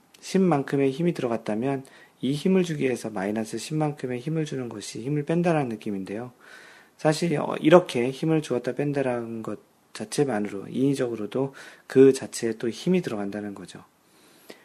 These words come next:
애초에 힘을 주지 않을 수 있는 정도의 셋업, 어드레스, 자세, 그리고 그립을 잘하면 자신이 주로 사용하는 손에 스윙, 손이 이제 스윙 중에 개입을 할 수 있는 부분들이 적게 되면서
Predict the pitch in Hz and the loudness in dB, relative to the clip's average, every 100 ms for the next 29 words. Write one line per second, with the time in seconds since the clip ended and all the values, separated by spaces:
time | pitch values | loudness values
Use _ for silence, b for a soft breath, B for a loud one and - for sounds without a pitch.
0 | B B B B B B B B _ - | B B B B B B B B _ 0
1 | 139 160 180 175 196 208 147 139 147 123 | 2 4 6 6 4 2 2 2 4 4
2 | 131 135 135 131 127 - 151 135 131 127 | 4 6 6 4 2 0 2 4 2 0
3 | 120 110 110 135 147 160 131 - - _ | -2 -4 -2 -2 0 0 0 -2 -12 _
4 | - 117 127 123 - 110 110 160 165 107 | -4 -2 0 0 -2 -6 -6 -6 -8 -10
5 | 98 98 101 117 131 165 - 120 120 113 | -8 -8 -4 -2 0 -2 -2 -2 0 0
6 | 113 110 107 104 101 107 160 160 139 104 | -4 -4 -6 -10 -10 -2 2 2 2 -4
7 | B B B B B B B B - 123 | B B B B B B B B -4 -4
8 | - 160 156 151 151 151 151 151 - 131 | 0 0 2 4 2 2 2 0 0 2
9 | 127 131 147 143 135 123 123 143 143 156 | 2 2 -2 -2 -4 -4 -6 -4 -2 0
10 | 196 190 - 170 170 170 - 165 151 143 | -2 -6 -4 -2 -2 -4 -4 0 2 0
11 | 120 104 - 160 147 123 104 110 135 107 | -2 -6 -2 -2 0 -2 -6 -6 -8 -8
12 | 104 107 107 104 110 139 - 135 123 110 | -8 -8 -8 -8 -10 -10 -6 -6 -6 -8
13 | 107 104 107 - 117 147 131 110 98 131 | -10 -8 -8 -10 -2 0 2 0 -4 -6
14 | 131 | -6